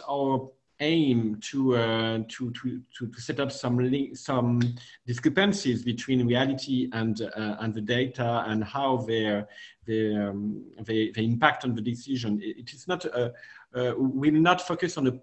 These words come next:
uh, on a, on a case study of, uh, uh, decision process, for instance, decision process making.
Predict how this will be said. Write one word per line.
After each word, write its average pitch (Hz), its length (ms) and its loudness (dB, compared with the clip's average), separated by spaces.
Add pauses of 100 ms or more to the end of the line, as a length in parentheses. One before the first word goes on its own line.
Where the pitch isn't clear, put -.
(300)
uh, 113 240 0 (440)
on 117 120 -2
a, 113 540 -2
on 107 160 -4
a 101 380 -4
case 165 320 2
study 143 440 4
of, 117 520 0
uh, 107 260 0 (640)
uh, 107 420 0 (380)
decision 127 460 2
process, 127 540 0
for 104 140 -6
instance, 104 460 -6
decision 113 400 -10
process 120 380 -10
making. 113 360 0